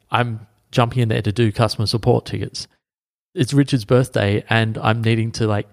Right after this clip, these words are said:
take thirty minutes, an hour out of my morning to do a bunch of support tickets and,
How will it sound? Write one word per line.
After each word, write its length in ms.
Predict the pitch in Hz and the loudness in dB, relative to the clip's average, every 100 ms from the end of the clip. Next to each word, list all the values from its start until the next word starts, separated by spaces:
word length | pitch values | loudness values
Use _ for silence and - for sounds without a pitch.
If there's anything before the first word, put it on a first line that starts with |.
| _ - | _ -4
take 300 | 107 113 - | -2 -2 -8
thirty 380 | - - 110 113 | -20 0 0 2
minutes, 420 | 113 113 - - | 0 0 -4 -8
an 160 | - | -2
hour 280 | 113 113 110 | 0 2 2
out 140 | 110 120 | 0 0
of 60 | |
my 100 | 113 | -2
morning 340 | 110 120 113 104 | 0 0 0 -2
to 120 | 117 | 0
do 320 | 110 117 113 | 2 4 2
a 60 | 131 | 0
bunch 260 | 113 127 123 | 0 0 -2
of 60 | |
support 380 | - 120 139 156 | -4 0 0 2
tickets 360 | 107 104 - - | -2 -4 -4 0
and, 380 | 110 110 110 | 0 0 -4